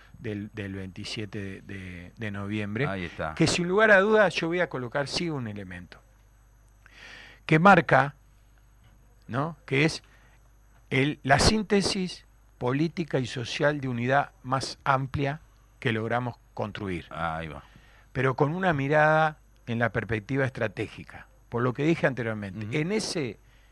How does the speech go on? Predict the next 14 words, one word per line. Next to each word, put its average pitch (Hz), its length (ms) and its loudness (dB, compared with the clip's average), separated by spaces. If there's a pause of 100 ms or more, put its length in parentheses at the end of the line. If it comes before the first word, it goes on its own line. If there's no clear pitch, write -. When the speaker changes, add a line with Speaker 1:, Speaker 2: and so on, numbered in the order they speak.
(120)
Speaker 1:
estrado 147 640 2
había 117 300 -4
gente 139 380 -4
que 117 120 -4
nos 101 160 -8
llevábamos 135 580 2 (520)
Speaker 2:
Sí. 113 280 -8 (500)
Speaker 1:
de 110 120 -4
punta. 113 520 -2
Speaker 2:
Me 98 100 -12
imagino. 98 420 -12 (240)
Speaker 1:
Pero 135 380 0
que 156 360 0 (120)
la, 131 140 -6